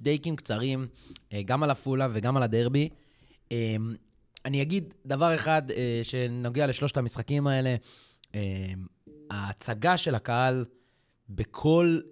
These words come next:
אה, בכל המגרשים, אמ, בטח ב-, בדרייבין, אה, כן, ראית את התמונות האלה שיצאו בשעה שש וחצי, אה, עשר דקות לפני שהתחיל המשחק, ואמרו, "אין מספיק אוהדים, מה, אין מספיק אוהדים?" בסוף היו,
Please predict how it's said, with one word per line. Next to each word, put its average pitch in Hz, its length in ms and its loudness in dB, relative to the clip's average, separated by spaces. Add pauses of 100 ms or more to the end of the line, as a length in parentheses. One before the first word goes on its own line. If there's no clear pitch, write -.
(100)
אה, 117 440 -2
בכל 139 360 -2
המגרשים, 117 680 -4 (520)
אמ, 92 60 -8 (1200)
בטח 120 360 2
ב-, 117 280 -2
בדרייבין, 127 760 0 (400)
אה, 104 200 0 (100)
כן, 143 200 2
ראית 139 220 2
את 151 40 0
התמונות 139 420 0
האלה 143 180 2
שיצאו 139 540 0
בשעה 127 380 4
שש 143 260 0
וחצי, 143 640 -2 (420)
אה, 123 320 -2
עשר 135 160 -8
דקות 143 240 -2
לפני 135 140 0
שהתחיל 143 300 -2
המשחק, 151 500 4 (340)
ואמרו, 143 500 6
"אין 165 120 4
מספיק 160 320 -2
אוהדים, 165 400 2
מה, 156 60 2
אין 156 100 0
מספיק 151 220 -2
אוהדים?" 160 220 0
בסוף 143 320 -2
היו, 151 240 4